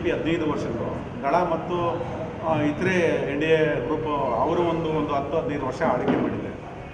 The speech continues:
ಆದರೆ ಕಾಂಗ್ರೆಸ್ಸು ಸರ್ಕಾರ ಹೆಚ್ಚು ಆಳ್ವಿಕೆ ಮಾಡಿರೋದು. ಈ ದೇಶದಲ್ಲಿ ಪ್ರಜಾಪ್ರಭುತ್ವ ಮತ್ತು ಸಂವಿಧಾನವನ್ನ ಹೆಚ್ಚು ತಿದ್ದುಪಡಿ ಮಾಡತಕ್ಕಂಥ ಕಾಂಗ್ರೆಸ್ ಸರ್ಕಾರ.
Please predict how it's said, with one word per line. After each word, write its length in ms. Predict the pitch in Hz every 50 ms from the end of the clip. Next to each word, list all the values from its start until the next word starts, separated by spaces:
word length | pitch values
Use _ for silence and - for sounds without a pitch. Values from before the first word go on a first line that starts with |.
| - - - -
ಆದರೆ 420 | 120 165 196 190 175 185 208 - -
ಕಾಂಗ್ರೆಸ್ಸು 760 | - - 170 196 202 208 208 214 - - - 165 160 160 - - - - - - - - - - - -
ಸರ್ಕಾರ 380 | 160 147 147 - 185 202 208 214
ಹೆಚ್ಚು 720 | 202 180 147 165 160 - - - - 233 208 - - - - - - - - 127
ಆಳ್ವಿಕೆ 320 | 143 165 185 190 - 202
ಮಾಡಿರೋದು. 760 | 190 180 160 156 156 156 156 - - - - - 139 - - - - - - -
ಈ 120 | 170 175 165
ದೇಶದಲ್ಲಿ 420 | 180 196 190 190 190 190 190 190
ಪ್ರಜಾಪ್ರಭುತ್ವ 880 | 196 - - - - - 185 196 190 - 185 165 156 - 180 170 - 165
ಮತ್ತು 240 | 160 160 156 -
ಸಂವಿಧಾನವನ್ನ 840 | - 156 160 175 180 190 190 185 180 165 156 143 143 147 151 160 160 139
ಹೆಚ್ಚು 420 | 151 156 160 - - 220 - -
ತಿದ್ದುಪಡಿ 360 | 175 160 160 156 180 180 -
ಮಾಡತಕ್ಕಂಥ 500 | 165 - 151 151 160 160 147 151 143 -
ಕಾಂಗ್ರೆಸ್ 480 | 160 156 - 123 131 151 151 147 - -
ಸರ್ಕಾರ. 280 | 127 - - 113 107